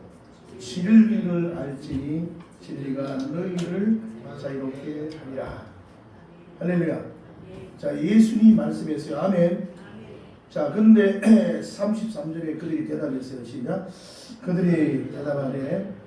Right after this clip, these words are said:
"우리가 아브라함의 자손이라. 남의 종이 된 적이 없거늘 어찌하여 우리가 자유롭게 되리라 하느냐." 자, 지금 이 말을 알아먹어요, 못 알아먹어요?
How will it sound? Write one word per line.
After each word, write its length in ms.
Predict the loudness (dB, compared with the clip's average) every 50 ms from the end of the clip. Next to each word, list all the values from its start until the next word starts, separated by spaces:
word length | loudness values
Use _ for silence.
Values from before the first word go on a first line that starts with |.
| -20 -12 -4
"우리가 960 | 0 2 6 6 8 6 6 6 4 0 0 -4 -6 -10 -14 -16 -16 -14 -10
아브라함의 960 | -4 -2 -2 2 4 6 6 6 6 6 4 2 0 0 0 0 -2 -6 -10 -10
자손이라. 760 | -10 -10 -10 -10 -8 -8 -8 -8 -8 -8 -8 -10 -12 -14 -18 -20 -20 -20 -20 -20 -20 -20 -20 -20 -18 -12 -6
남의 720 | -2 2 4 6 6 8 6 6 4 2 0 0 -2 -4 -6
종이 520 | -6 -4 -2 -2 0 0 0 -2 -2 -4
된 260 | -4 -4 -6 -4 -4 -4
적이 260 | -4 -6 -6 -6 -6
없거늘 580 | -6 -6 -6 -6 -6 -4 -4 -4 -6 -6 -6 -8 -10 -16 -20 -20 -20 -20 -20 -16 -12
어찌하여 760 | -12 -10 -10 -6 -2 2 4 4 6 4 4 2 0 -2 -2 -6
우리가 580 | -6 -6 -6 -6 -4 -4 -4 -4 -6 -8 -12 -16 -18 -20 -18
자유롭게 680 | -14 -10 -10 -8 -6 -8 -8 -8 -8 -8 -8 -8 -8 -10
되리라 580 | -10 -10 -10 -10 -8 -8 -8 -8 -8 -10 -12 -16 -16 -14 -10
하느냐." 440 | -6 -4 -4 -4 -4 -6 -8 -8 -12 -14 -16 -18 -18 -20 -20 -20 -20 -20 -20 -20 -20 -20
자, 280 | -16 -12 -10 -8 -8 -8
지금 280 | -4 -4 -4 -2 0 0
이 200 | 2 4 4 4
말을 420 | 4 2 0 -2 -2 -2 -2 -2 -2
알아먹어요, 440 | -2 -2 -2 -2 -2 -4 -4 -4 -4
못 140 | -4 -6 -6
알아먹어요? 540 | -8 -8 -8 -8 -6 -6 -6 -6 -6 -8